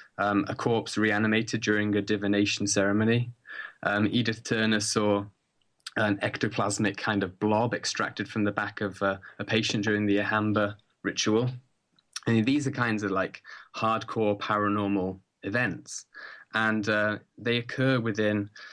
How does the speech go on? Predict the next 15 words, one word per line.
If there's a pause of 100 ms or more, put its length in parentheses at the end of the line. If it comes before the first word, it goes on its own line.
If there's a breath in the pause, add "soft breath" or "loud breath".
(720 loud breath)
this
kind
of
emotional, (540 loud breath)
um, (280)
kind
of
heightened
arousal
kind
of (880)
state, (160)
but
coupled
with